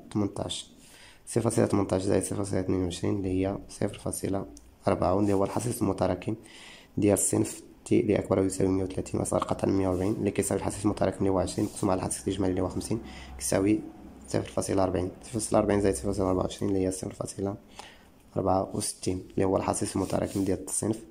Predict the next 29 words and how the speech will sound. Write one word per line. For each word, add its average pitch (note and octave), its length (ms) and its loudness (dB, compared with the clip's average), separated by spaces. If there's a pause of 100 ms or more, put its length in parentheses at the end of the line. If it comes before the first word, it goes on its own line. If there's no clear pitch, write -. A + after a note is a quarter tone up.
(120)
تي - 100 2
اللي G2 140 4
هو F#2+ 140 2
أكبر G2 260 0
أو F#2+ 60 4
يساوي F#2+ 220 -2
مية F#2 60 0
وأربعين F#2 200 0
وأصغر F#2+ 220 -6
قطعا - 260 -8
من G2+ 60 0
مية G2 80 0
وعشرين G#2 360 -4 (680)
اللي A2 100 4
كيساوي G#2 300 4
الحصيص G2 220 -2
المتراكم F#2+ 520 0
اللي F#2+ 80 0
هو F#2 80 -2
اثنين G#2 180 4
وثلاثين F#2+ 340 -2
مقسوم G2 220 -4
على F#2 100 -2
خمسين F2 200 -10
اللي G2 100 -2
صفر - 160 -10
فاصلة G2 280 -4
أربعة F#2 160 -4
وثلاثين - 320 -10